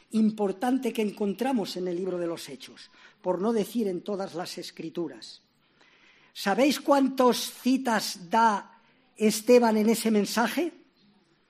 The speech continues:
Y yo pienso, si yo hubiera estado en ese, en, en el lugar de Esteban, ¿cuántas citas habría yo dado del Antiguo Testamento?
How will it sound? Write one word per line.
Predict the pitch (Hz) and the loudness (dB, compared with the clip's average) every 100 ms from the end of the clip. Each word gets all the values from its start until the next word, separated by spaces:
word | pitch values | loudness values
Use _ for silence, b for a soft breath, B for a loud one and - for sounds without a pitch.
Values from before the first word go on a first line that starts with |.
| _ _ _ _ - | _ _ _ _ -10
Y | 208 185 | -6 2
yo | 226 240 | 2 2
pienso, | 214 208 185 185 160 - b b - | 2 0 -2 -6 -8 -10 b b -18
si | - 202 | -8 -6
yo | 185 311 | -2 0
hubiera | 302 277 | 2 2
estado | 214 - 247 233 208 | 0 0 0 0 0
en | 202 | 0
ese, | 196 - 202 170 - - | -2 -4 -6 -6 -12 -12
en, | 175 185 | -12 -12
en | 175 175 | -10 -8
el | 170 | -8
lugar | 160 180 208 | -8 -6 -6
de | 196 | -8
Esteban, | - 196 220 233 B B B | -8 -8 -6 -8 B B B
¿cuántas | 202 233 269 240 - | 0 0 0 -6 -6
citas | 269 - 151 - | -8 -8 -12 -14
habría | 147 170 160 | -10 -8 -8
yo | 156 | -10
dado | 156 165 135 | -10 -10 -12
del | 139 | -16
Antiguo | 147 - 156 135 | -18 -16 -18 -18
Testamento? | 131 123 127 120 104 - | -18 -20 -20 -20 -20 -20